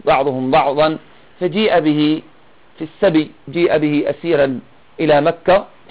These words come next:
فبيع في أسواق مكة، فاشتراه حكيم بن حزام الذي هو ابن أخت السيدة خديجة رضي الله عنها، حكيم بن حزام ابن خويلد.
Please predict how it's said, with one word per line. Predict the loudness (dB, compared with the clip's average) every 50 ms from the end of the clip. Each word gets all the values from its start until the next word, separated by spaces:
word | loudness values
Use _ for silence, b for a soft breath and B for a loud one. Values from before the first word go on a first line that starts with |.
| B B B B -20 -14 -4 -2
فبيع | 0 0 2 0 0 0
في | 0 -2 -2 -6 -6
أسواق | -6 -6 -2 -4 -2 -2 -4
مكة، | -6 -6 -8 -10 -12 -14 -14 -14 -16 -20 -20 -20 -20 -20 -20 -20 b b b b b b b -8
فاشتراه | -8 -8 -8 -2 0 0 2 4 4 2 2 2 -2 -2 -4 -8 -12 -16 -10
حكيم | -8 -8 -6 -4 -6 -4 -4 -4 -4
بن | -4 -6 -6 -6 -8
حزام | -6 -2 0 2 0 0 -2 -4 -16 b b b b b b -4
الذي | -2 -2 0 0 -2 -2 -2 -6 -6
هو | -4 -2 2 2 2 2 2 -2 -12 -20 -20 -20 -20 -10 0 0
ابن | 0 0 0 -4 -6 -6 -4 -6
أخت | -8 -8 -8 -14 -8 -4 -2 -2 -2 -2 -4 -8 -10 -10
السيدة | -10 -10 -4 -2 0 0 0 0 -2 -2 -2
خديجة | -2 -2 -4 -2 -2 -2 0 -2 -2 -2 B B B B B B B
رضي | -4 -2 0 2 2 2
الله | 2 2 2 0 0 -2 -6
عنها، | -8 -6 -6 -8
حكيم | -8 -10 -12 -8 -6 -6 -4 -4 -4
بن | -6 -6
حزام | -8 -8 -2 0 0 0 0 -2 -8 b b b b b b b -6
ابن | -4 -4 -4
خويلد. | -4 -2 0 2 4 4 2 2 -2 -6